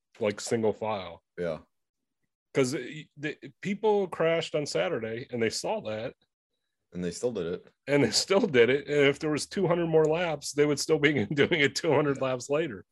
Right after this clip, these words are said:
Speaker 1: So I don't, I think stay on the course, everything's fine. But, but our man Kenny Wallace said, "Hey,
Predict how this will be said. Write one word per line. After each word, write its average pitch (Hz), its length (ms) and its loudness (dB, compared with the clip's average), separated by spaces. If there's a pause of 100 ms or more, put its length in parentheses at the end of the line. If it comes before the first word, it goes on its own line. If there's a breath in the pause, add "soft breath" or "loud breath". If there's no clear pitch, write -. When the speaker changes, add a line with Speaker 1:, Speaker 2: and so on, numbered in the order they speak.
(640)
Speaker 1:
So 113 240 2
I 117 220 4
don't, 104 220 2 (920)
I 117 140 6
think 110 440 0
stay 117 260 4
on 113 80 2
the 104 80 0
course, 107 600 0
everything's 107 360 -2
fine. 107 400 0
But, 110 260 2 (280 soft breath)
but 113 120 2
our 110 100 6
man 117 340 4
Kenny 120 240 0
Wallace 113 400 2
said, 107 140 -4
"Hey, 104 280 2